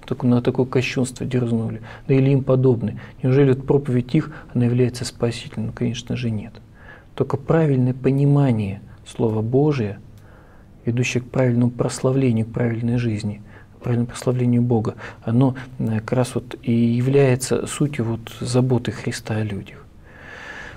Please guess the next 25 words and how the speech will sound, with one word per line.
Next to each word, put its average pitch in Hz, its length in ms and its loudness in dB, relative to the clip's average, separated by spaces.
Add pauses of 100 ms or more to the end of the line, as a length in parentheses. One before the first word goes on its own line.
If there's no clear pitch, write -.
То - 100 -12
есть - 120 -4
вот 131 120 0
такое 139 280 2
вот 131 80 -2
мнение, 120 380 4
что 113 240 -2
вот 113 120 0
Господь 113 420 -2
говорит, 110 180 -6
что 110 400 -2
должно 117 380 0
быть 117 200 0
проповедано 120 280 2
Евангелие 117 400 4
Царства - 360 -2
по 113 120 -4
всей - 180 -8
вселенной, 107 500 -2
что - 200 -8
только - 260 -4
после - 320 0
этого 120 180 -4
придёт 107 360 -6
конец. 101 440 -6